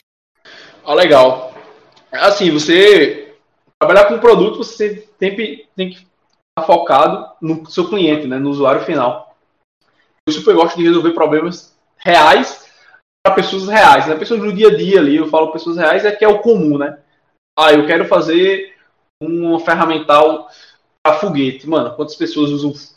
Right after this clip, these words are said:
foguete, né? Quantas pessoas vão ter acesso àquela tecnologia, né? Aquele, aquele software, aquela ferramenta.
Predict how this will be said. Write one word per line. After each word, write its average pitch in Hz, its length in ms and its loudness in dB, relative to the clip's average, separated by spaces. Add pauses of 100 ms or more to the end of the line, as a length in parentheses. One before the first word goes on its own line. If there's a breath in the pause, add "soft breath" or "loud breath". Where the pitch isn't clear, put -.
(220)
foguete, 135 500 -4
né? 123 100 -10
Quantas 165 200 -10
pessoas 170 240 -10
vão 170 120 -6
ter 165 100 -2
acesso - 280 -10
àquela 156 220 -2
tecnologia, 143 640 -4
né? 120 180 -10
Aquele, 143 440 -6
aquele 139 180 -8
software, 131 400 -6
aquela 123 200 -2
ferramenta. 123 420 -12